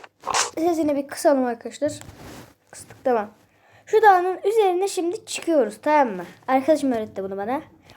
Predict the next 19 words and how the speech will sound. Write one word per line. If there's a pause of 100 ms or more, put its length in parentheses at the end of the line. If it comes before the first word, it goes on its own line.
(100)
O
videoda,
ama
o
videonun
sesi
gelmediği
için
ben
şimdi
söylüyorum. (600)
Koyun
moyun
gerek
yok
şu
ana
kadar.
Şimdi.